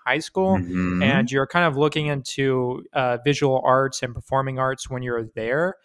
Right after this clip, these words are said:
Speaker 1: And I was kinda wondering, like, you know, at early age, did you have a specific vision for, you know, uh, being a media personality, or did you just, did you kinda just decide, like, you just wanted to be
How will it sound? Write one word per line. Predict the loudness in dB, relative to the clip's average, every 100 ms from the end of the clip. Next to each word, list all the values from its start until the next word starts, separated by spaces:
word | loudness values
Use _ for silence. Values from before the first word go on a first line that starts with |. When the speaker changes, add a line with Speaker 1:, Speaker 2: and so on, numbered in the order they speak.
| _ _ _
Speaker 1:
And | 2
I | 2
was | 4
kinda | 4 4
wondering, | 4 2 2 0
like, | 0 0 -2 _ _ _ _ _ _
you | 4
know, | 4
at | 6 4
early | 4 4 4 0 0
age, | 0 0 -2 -6
did | -4
you | -4
have | -4 -2 0 2
a | -2
specific | -2 -8 -4 -4 -4 -6
vision | -10 -4 -4 -2 0 0 -2
for, | -2 2 4 6 4 2 -2 -6
you | -2 0
know, | 0 -4 -4
uh, | 2 4 4 2
being | 0 0 0
a |
media | -2 0 0
personality, | 2 0 0 0 0 2 -2 -4 -16 _
or | 4 4
did | 4
you | 0
just, | -2 -6 -8
did | -2 -2 -2
you | -4 -4
kinda | -2 -2
just | -2 -4 -6
decide, | -8 0 2 2
like, | 0 -2 -4
you | -4
just | -4 -4
wanted | -6 -6
to | -8
be | -6 -6 -6